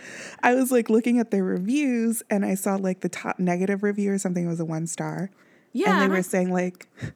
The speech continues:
Speaker 1: did you see
Speaker 2: disagreed
Speaker 1: this
Speaker 2: with
Speaker 1: one?
Speaker 2: it? Yeah. I was like,
Speaker 1: Yeah.
Speaker 2: "You missed the point, but that's fine." Everyone's
Speaker 1: She was like, uh, she thought both the leads are problematic, and she was, like, so angry at Jake, which we'll get to,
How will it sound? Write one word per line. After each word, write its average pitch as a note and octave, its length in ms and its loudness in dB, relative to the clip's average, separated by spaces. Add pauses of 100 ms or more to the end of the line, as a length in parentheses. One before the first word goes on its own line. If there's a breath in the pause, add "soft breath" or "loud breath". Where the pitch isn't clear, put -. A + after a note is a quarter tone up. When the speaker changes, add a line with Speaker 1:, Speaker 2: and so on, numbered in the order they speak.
(180 loud breath)
Speaker 1:
did - 40 -8
you F4 80 0
see B3 120 4
Speaker 2:
disagreed A#3 320 2
Speaker 1:
this - 60 2
Speaker 2:
with E4 100 -2
Speaker 1:
one? G#4+ 100 0
Speaker 2:
it? - 120 -8
Yeah. D4 480 -2
I C4 80 -4
was C4+ 120 -6
like, C4+ 160 -2
Speaker 1:
Yeah. C4+ 340 0
Speaker 2:
"You D4 80 0
missed D4+ 200 -4
the C4+ 80 -4
point, A3 300 -6
but G#3 60 -6
that's A3+ 180 -6
fine." D3+ 320 -10 (160)
Everyone's G#3+ 420 -6
Speaker 1:
She C#4+ 160 2
was C#4 220 0
like, - 360 -2
uh, - 260 -2 (240)
she - 220 -2
thought F#3+ 280 0
both G3+ 180 2
the G#3 120 0
leads G3+ 240 -2
are F3+ 100 2
problematic, G3 880 0
and F3+ 140 -4
she - 140 -6
was, F3 160 -6
like, - 160 -8
so F3+ 300 0
angry F3+ 320 0
at E3 100 -6
Jake, F#3+ 280 0
which E3 220 -6
we'll E3+ 140 -6
get E3 200 -6
to, E3 240 -4